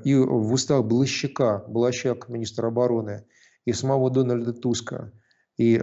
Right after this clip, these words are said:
а, многих других, и Качинских, там, так сказать, э, всяких, э, он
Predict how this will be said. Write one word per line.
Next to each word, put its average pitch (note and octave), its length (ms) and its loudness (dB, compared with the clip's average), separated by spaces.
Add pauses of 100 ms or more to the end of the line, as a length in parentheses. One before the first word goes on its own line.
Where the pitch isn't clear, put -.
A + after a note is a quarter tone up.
а, A2+ 340 2
многих B2 420 2
других, A#2 420 0
и A#2 60 -4
Качинских, B2+ 640 -4
там, G#2+ 180 -8
так G#2+ 100 -10
сказать, A#2 320 -8
э, A#2 300 -4 (300)
всяких, - 520 -2
э, G#2+ 300 -2 (380)
он C3 260 2